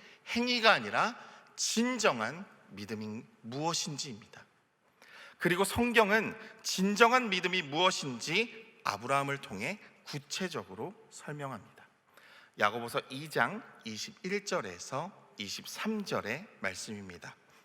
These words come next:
함께 말씀을 읽도록 하겠습니다. 우리 조상 아브라함이 그 아들 이삭을 제단에 바칠 때에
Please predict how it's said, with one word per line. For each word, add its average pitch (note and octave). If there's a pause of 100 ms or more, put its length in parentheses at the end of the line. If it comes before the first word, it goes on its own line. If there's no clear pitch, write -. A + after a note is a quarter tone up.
함께 E3
말씀을 F#2
읽도록 A2
하겠습니다. F#2 (1080)
우리 D3+
조상 E3
아브라함이 D3 (300)
그 C#3
아들 C3
이삭을 B2
제단에 A2+
바칠 A#2+
때에 F2